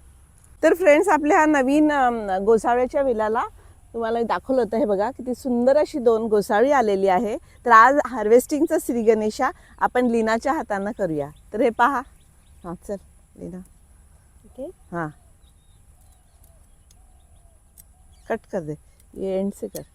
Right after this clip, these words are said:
Speaker 1: स्टार्टिंग. हां.
Speaker 2: हम्म.
Speaker 1: वाव, किती सुंदर असं गोसाळं मिळालेलं आहे आपल्याला आपल्या नवीन वेलाचं.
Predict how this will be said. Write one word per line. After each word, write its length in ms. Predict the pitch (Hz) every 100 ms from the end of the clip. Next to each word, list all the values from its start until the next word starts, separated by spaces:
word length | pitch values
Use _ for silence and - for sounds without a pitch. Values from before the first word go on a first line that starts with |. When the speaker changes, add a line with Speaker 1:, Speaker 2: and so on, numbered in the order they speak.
| _ _ -
Speaker 1:
स्टार्टिंग. 500 | 165 143 - 147 139
हां. 300 | 143 254 202
Speaker 2:
हम्म. 200 | 190 170 _ _ _ _ _ _ _ _ _ -
Speaker 1:
वाव, 680 | 151 165 170 151 135 120 95 - _ _ _ -
किती 180 | 233 294
सुंदर 440 | 302 233 226 247
असं 240 | 262 269
गोसाळं 400 | 233 214 220 208
मिळालेलं 480 | 226 208 196 208 208
आहे 200 | 202 240
आपल्याला 520 | 196 190 185 185 202 311 _ _ -
आपल्या 280 | 175 175 202
नवीन 380 | 214 196 190 196
वेलाचं. 460 | 175 156 147 -